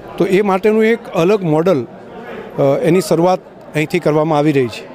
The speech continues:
આ બંનેની સફળતા પછી દેશભરની અંદર પણ આનું અમલીકરણ થશે.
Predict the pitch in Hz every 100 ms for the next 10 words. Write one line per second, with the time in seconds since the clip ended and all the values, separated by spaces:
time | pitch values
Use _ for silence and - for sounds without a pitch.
0 | - - - - 151 156 196 240 - 170
1 | 185 190 175 165 175 165 151 147 160 170
2 | 151 160 156 151 147 147 143 151 151 151
3 | 147 190 139